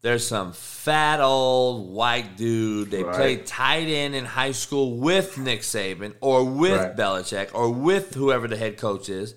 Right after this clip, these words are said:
Speaker 1: I was their
Speaker 2: Mm.
Speaker 1: high school quarterback guy. I'm, I, or I actually was a tight end guy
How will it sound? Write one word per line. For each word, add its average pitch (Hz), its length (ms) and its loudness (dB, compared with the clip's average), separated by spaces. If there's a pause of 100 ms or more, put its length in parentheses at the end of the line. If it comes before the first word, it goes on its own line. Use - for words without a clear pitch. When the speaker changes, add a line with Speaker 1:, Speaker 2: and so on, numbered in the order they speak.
(280)
Speaker 1:
I 135 140 4
was 151 200 0
their 131 120 4
Speaker 2:
Mm. 107 60 4
Speaker 1:
high 143 180 2
school 170 280 -8
quarterback 123 600 -2
guy. 101 520 -2
I'm, 131 260 0 (100)
I, 120 220 0
or 135 160 4
I 165 320 4
actually 151 400 -2
was 127 200 -2
a 101 60 -8
tight 160 440 0
end 151 280 -4
guy 92 580 -6